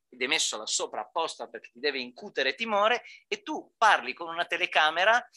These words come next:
che parla anche la tua lingua perché è gentile ma che contemporaneamente calcola la tua temperatura, ti fa una spettrografia, non so, ti fa anche una tac, l'esame del sangue e allora forse entri negli Stati Uniti. Oggi,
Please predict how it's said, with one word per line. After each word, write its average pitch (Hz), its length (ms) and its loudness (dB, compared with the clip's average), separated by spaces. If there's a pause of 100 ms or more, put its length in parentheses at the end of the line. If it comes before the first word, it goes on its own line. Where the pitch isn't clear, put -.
(180)
che 202 120 -6
parla 220 260 4
anche 165 220 2
la 127 100 0
tua 131 140 -6
lingua 160 320 -8
perché 131 300 -6
è - 20 -8
gentile 165 600 -6
ma 175 120 0
che - 100 -12
contemporaneamente 208 1080 0
calcola 123 420 2
la 117 100 -2
tua 180 160 -8
temperatura, 160 720 -4
ti 156 100 -16
fa 156 120 -4
una 156 120 -4
spettrografia, 160 920 -6 (560)
non 131 140 0
so, 165 100 0
ti - 120 -12
fa - 100 2
anche 151 220 2
una 139 180 -2
tac, 160 320 2
l'esame 156 340 -8
del 214 120 -8
sangue 175 640 -6 (560)
e 262 100 -2
allora 180 260 4
forse 160 600 2
entri 123 360 -4
negli 117 220 -12
Stati - 320 -14
Uniti. 98 240 -20 (440)
Oggi, 175 640 2